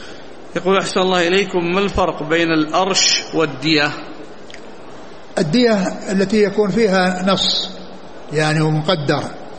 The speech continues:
Speaker 2: يعني فهذه قال الدية، وأما الأرش هو النقص الذي يكون بين الصحيح والسقيم، بين الصحيح والسقيم،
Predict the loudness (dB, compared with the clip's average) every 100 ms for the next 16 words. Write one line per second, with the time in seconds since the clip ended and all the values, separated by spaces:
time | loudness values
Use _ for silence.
0 | -16 -16 -6 -2 0 2 2 2 0 2
1 | 2 4 4 4 2 2 2 2 2 2
2 | 2 2 2 2 2 0 -6 -12 -6 0
3 | 2 4 2 2 0 -2 -6 -14 -14 -16
4 | -16 -10 -2 2 4 4 4 2 2 2
5 | 2 2 2 2 0 0 0 2 2 4
6 | 4 4 2 0 2 0 0 -8 -14 -16
7 | -16 -16 -16 -16 -14 -2 0 2 0 0
8 | 2 2 4 2 2 0 2 2